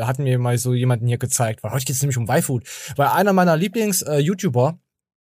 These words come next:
hat da Alexi Bexi, der Alexi Bexi, der Gute, hat da mal drüber geredet in seinem kleinen Format, so ein Scheiß. Ist nicht nur über Y-Food, sondern allgemein über diese Nahrungsmittel da, die man sich da, diese Diätprodukte.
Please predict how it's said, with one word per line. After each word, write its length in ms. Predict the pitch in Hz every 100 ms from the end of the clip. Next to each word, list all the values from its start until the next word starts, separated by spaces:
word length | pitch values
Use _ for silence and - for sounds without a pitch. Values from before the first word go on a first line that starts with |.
| - -
hat 360 | - 135 -
da 160 | 160 143
Alexi 440 | 131 120 123 -
Bexi, 380 | 107 120 151 160
der 120 | -
Alexi 320 | 101 107 - 107
Bexi, 300 | 110 - 131
der 120 | 127
Gute, 300 | 131 147 147 _ _ _ _ _ -
hat 160 | 151
da 80 | 175
mal 160 | 165 135
drüber 340 | 127 165 151
geredet 460 | 123 120 120 143 131
in 120 | 120
seinem 180 | 117 117
kleinen 240 | - 120
Format, 440 | 127 117 110 113 113
so 160 | 123 -
ein 160 | 107
Scheiß. 480 | - 120 104 95 -
Ist 160 | - 151
nicht 120 | 139
nur 80 | 139
über 140 | 123
Y-Food, 440 | 98 113 139 180 147
sondern 340 | 127 120 113
allgemein 520 | - 127 123 110 120 120
über 160 | 107
diese 240 | 107 98 107
Nahrungsmittel 1160 | 107 107 107 - 92 87 - 90 98 98 101
da, 240 | 92 90 90
die 160 | 95
man 140 | 92 92
sich 180 | 95 -
da, 320 | 92 85 87 - - -
diese 220 | 123 117
Diätprodukte. 1300 | 123 120 - 143 135 - - 107 - 127 - 104 90